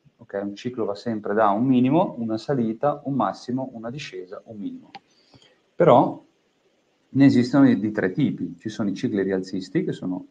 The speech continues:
fatti così. Si dicono rialzisti perché la loro fase di rialzo è più ampia di quella di ribasso e di conseguenza il minimo finale risulta più alto del minimo iniziale.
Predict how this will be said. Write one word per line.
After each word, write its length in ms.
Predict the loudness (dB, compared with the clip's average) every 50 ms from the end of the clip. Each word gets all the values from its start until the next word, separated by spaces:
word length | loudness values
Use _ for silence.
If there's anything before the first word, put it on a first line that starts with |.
| _ _
fatti 320 | -8 -8 -8 -6 -10 -12
così. 340 | -10 -8 -10 -8 -10 -12 -12 -14 _ _ _ _ _ _ _ _ _ _ _ _ _ _ _ _ _ _ _ _ _ _ _ _ _ _ _ _ _ _ _ _ _ _ _ _ _
Si 140 | _ -4 0
dicono 300 | 0 2 4 4 4 4
rialzisti 640 | 6 6 6 6 4 4 4 4 4 4 4 2 2
perché 260 | 2 2 2 2 2
la 100 | 4 4
loro 240 | 4 4 2 2 2
fase 340 | 4 4 4 4 4 2
di 60 | 0 0
rialzo 760 | 2 2 2 2 0 -2 -8 -8 -6 -6 -6 -6 -6 -10 -18 _ _ _ _ _
è 160 | -8 -8 -8
più 180 | -4 0 2 2
ampia 400 | 4 2 0 -2 -2 -2 -2 0
di 100 | 0 -2
quella 180 | -2 -2 -4
di 60 | -2 -2
ribasso 580 | 0 4 4 4 4 2 -4 -12 -16 -16 -18 _ -20 -20 _ _ _ _ _ _ _
e 80 | -4 -2
di 100 | -2 0
conseguenza 600 | 0 0 0 0 2 2 2 2 2 2 2 2
il 60 | 2
minimo 280 | 4 4 4 2 0 0
finale 640 | 0 0 0 0 0 -2 -2 -2 -4 -4 -4 -6 -8 -10
risulta 420 | -6 -4 -2 -2 -2 -2 -4 -6
più 180 | -4 0 2 2
alto 340 | 2 2 0 -4 -6 -6
del 120 | -4 -4 -2
minimo 260 | -2 -2 -4 -4 -2
iniziale. 600 | -2 -4 -4 -4 -8 -12 -10 -10 -12 -12 -14 _